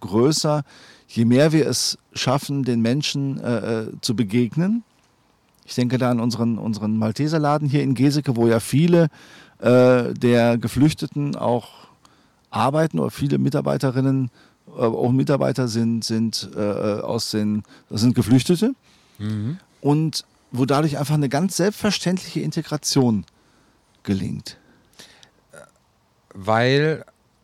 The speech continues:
Speaker 2: das, weil, weil ein gemeinsames Ziel da ist oder einfach was gemeinsam Verbindendes, also dieser Malteserladen, wo dann jeder unterschiedlich, ähm, seine, seine Fähigkeiten einbringt, aber es einfach unterm Strich Spaß und Freude bereitet,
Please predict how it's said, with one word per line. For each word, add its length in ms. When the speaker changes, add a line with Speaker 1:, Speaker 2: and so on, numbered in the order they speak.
Speaker 2:
das, 320
weil, 380
weil 160
ein 100
gemeinsames 720
Ziel 500
da 300
ist 220
oder 160
einfach 240
was 500
gemeinsam 460
Verbindendes, 600
also 140
dieser 180
Malteserladen, 920
wo 420
dann 240
jeder 280
unterschiedlich, 800
ähm, 460
seine, 420
seine 220
Fähigkeiten 640
einbringt, 440
aber 120
es 80
einfach 240
unterm 240
Strich 360
Spaß 460
und 100
Freude 320
bereitet, 640